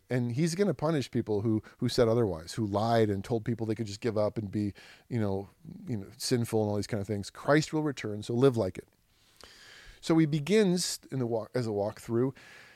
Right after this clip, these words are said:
with one of the greatest verses in the Bible. "His divine power has given us everything we need for life and godliness."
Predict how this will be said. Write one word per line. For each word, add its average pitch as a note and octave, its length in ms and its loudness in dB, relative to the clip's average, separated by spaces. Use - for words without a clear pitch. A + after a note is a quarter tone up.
with C3 160 2
one F3+ 80 4
of F#3+ 80 2
the C#3+ 80 4
greatest C#3+ 680 0
verses A#2+ 460 -2
in A#2 60 -6
the G#2+ 40 -6
Bible. F#2 440 -8
"His F#3+ 300 4
divine C#3 540 2
power G2+ 420 -6
has A2+ 200 -6
given B2+ 220 2
us G#2 140 -2
everything C#3+ 640 0
we B2 140 2
need A#2+ 400 2
for F2+ 160 -8
life G#2 560 -2
and G2+ 200 -10
godliness." G2+ 840 -6